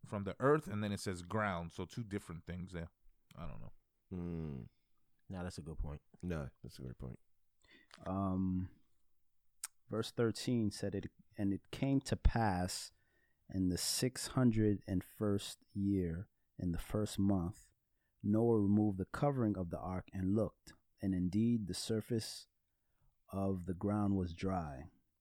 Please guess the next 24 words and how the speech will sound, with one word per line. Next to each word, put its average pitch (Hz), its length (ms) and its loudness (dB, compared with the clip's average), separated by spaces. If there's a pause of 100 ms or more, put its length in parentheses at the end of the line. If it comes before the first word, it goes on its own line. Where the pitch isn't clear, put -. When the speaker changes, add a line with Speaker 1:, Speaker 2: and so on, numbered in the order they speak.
(140)
Speaker 4:
And 92 140 -2
in 92 140 2
the 85 80 0
second - 480 -2
month, 92 400 -2 (580)
on 90 140 -4
the 87 80 -4
twenty-seventh 110 1200 0 (240)
day 120 340 4
of 78 220 -8
the 82 80 -6
month, 82 400 -6 (440)
the 87 200 -12
earth 92 240 -2
was 87 200 -4
dried." 82 460 -8 (1500)
Yo, 180 100 0
that's - 180 2
a 285 60 2
lot 220 180 6
of 95 120 0
time, 113 560 2
man. 95 420 0
<laughs> 107 60 -6